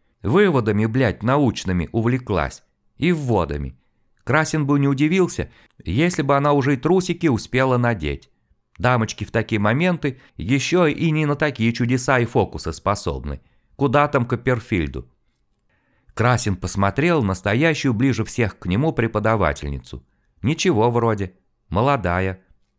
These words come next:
Он еле заметно шевельнул бровью, и женщина двинулась к нему. Ирочка в испуге съёжилась. Женщина подошла вплотную, встала на колени, бережно взяла руками его бессильно висящий член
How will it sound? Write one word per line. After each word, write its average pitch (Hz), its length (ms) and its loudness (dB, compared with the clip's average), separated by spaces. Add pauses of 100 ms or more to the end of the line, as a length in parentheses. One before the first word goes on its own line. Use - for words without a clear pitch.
(340)
Он 110 160 2
еле 156 260 2
заметно 143 480 0
шевельнул 139 480 0
бровью, 85 480 -2 (400)
и 95 120 0
женщина 156 540 2
двинулась 117 500 0
к - 100 -6
нему. 85 440 -2 (460)
Ирочка 156 480 2
в 95 80 0
испуге 151 360 -2
съёжилась. 73 680 -4 (760)
Женщина 131 480 0
подошла 131 460 0
вплотную, 92 640 -2
встала 135 380 0
на 131 120 0
колени, 85 560 -2 (340)
бережно 117 460 0
взяла 113 320 2
руками 143 400 0
его 110 280 0
бессильно 127 500 0
висящий 120 500 -2
член 78 400 -4